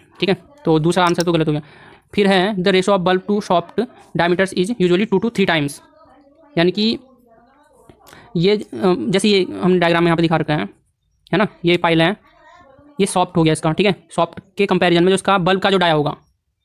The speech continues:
वो कितना है, वो दो से, वो टू पॉइंट फ़ाइव, अ, डी होता है, ठीक है, तो यानी कि दो से तीन मीटर, दो से तीन गुना ज़्यादा, ठीक,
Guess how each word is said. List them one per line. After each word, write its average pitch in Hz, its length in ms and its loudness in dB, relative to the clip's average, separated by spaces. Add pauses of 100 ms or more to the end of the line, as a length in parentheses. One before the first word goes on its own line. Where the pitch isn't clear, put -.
(140)
वो 175 100 0
कितना 185 200 0
है, 156 160 -4 (800)
वो 190 80 2
दो 185 200 0
से, 196 200 -2
वो - 340 -8
टू 220 100 0
पॉइंट 220 180 0
फ़ाइव, 208 240 2
अ, 175 400 2 (160)
डी 170 120 2
होता 170 180 0
है, 151 60 -2
ठीक 214 120 -2
है, 156 60 0
तो - 380 -8
यानी 170 120 2
कि 190 80 -2
दो 180 200 0
से 196 120 0
तीन 180 160 0
मीटर, 180 260 0 (600)
दो 190 120 0
से 240 80 0
तीन 214 240 2
गुना 190 240 2 (340)
ज़्यादा, 156 380 0
ठीक, - 160 -6